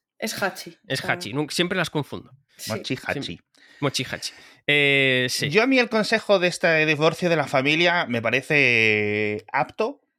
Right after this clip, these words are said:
Speaker 3: Yo creo que aquí deberían de poder solucionarlo, no me parece tan grave. Sí, pero
Speaker 2: No,
Speaker 3: sí es
Speaker 2: o sea
Speaker 3: cierto que hay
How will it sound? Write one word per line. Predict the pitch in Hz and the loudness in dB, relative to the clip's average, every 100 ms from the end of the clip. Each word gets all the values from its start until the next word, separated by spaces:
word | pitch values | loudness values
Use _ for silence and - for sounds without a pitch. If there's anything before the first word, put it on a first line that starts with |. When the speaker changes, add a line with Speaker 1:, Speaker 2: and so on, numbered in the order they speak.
| _ 127 | _ -2
Speaker 3:
Yo | 147 165 | -2 0
creo | 180 | -2
que | 151 | -2
aquí | 120 156 147 135 | -4 2 2 2
deberían | 120 120 131 127 | 2 2 4 2
de | |
poder | 110 113 110 | 0 -2 0
solucionarlo, | 113 98 101 98 95 | 0 -2 -4 -4 -2
no | 113 | 2
me | 131 | 2
parece | 120 110 110 | 0 -4 -6
tan | 101 98 | -6 -6
grave. | 98 98 87 80 92 | -4 -4 -4 -8 -6
Sí, | 117 | -2
pero | 147 208 | 2 4
Speaker 2:
No, | |
Speaker 3:
sí | 180 | 4
es | 156 | 2
Speaker 2:
o | |
sea | 196 135 | 2 2
Speaker 3:
cierto | 127 - | 0 2
que | 156 | 2
hay | 185 180 | 2 -2